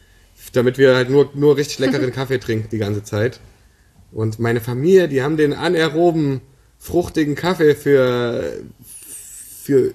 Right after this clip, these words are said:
Speaker 1: über fünfzig Euro das Kilo, das haben die verschmäht. Haben die gesagt, "Das wollen wir nicht saufen, gib
Speaker 2: Mhm.
Speaker 1: uns die hundertprozentige Robusta. Bestell die lieber nochmal nach und nimm das Anaerobe mit nach Hause,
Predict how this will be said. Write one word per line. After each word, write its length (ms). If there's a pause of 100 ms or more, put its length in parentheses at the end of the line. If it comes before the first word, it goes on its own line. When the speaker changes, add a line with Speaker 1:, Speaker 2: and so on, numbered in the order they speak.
(160)
Speaker 1:
über 300
fünfzig 500
Euro 220
das 100
Kilo, 200
das 140
haben 120
die 80
verschmäht. 580 (480)
Haben 120
die 40
gesagt, 380
"Das 100
wollen 160
wir 80
nicht 160
saufen, 420
gib 140
Speaker 2:
Mhm. 60
Speaker 1:
uns 160
die 160
hundertprozentige 680
Robusta. 600 (280)
Bestell 300
die 80
lieber 260
nochmal 320
nach 440 (380)
und 180
nimm 160
das 100
Anaerobe 420
mit 180
nach 180
Hause, 440